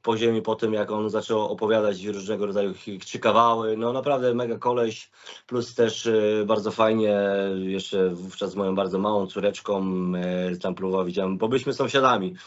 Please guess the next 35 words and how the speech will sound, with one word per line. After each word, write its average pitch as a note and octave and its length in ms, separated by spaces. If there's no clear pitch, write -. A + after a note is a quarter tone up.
e, F#2 160
na G2 80
jednym G2 200
z F#2 40
obozów G#2 500
i G2 240
próbował F#2+ 340
tam, F#2 200
widziałem, F#2+ 240
za-, F#2+ 300
za-, F#2 360
cały G2+ 240
czas G2 200
zagadywać. F#2+ 760
E, F#2+ 240
Wiśka F#2+ 340
po, F#2 320
po G2 120
kilku A#2 340
latach B2 340
do A2+ 100
mnie A2+ 160
mówi, A2 360
moja G#2 200
córka G#2+ 380
mówi G2+ 200
do G#2 120
mnie: G#2 340
„Wiesz G#2+ 200
co, A#2+ 140
tata?” A#2 520
A A2+ 60
ja G#2 80
mówię: A2 180
„No”, A2 280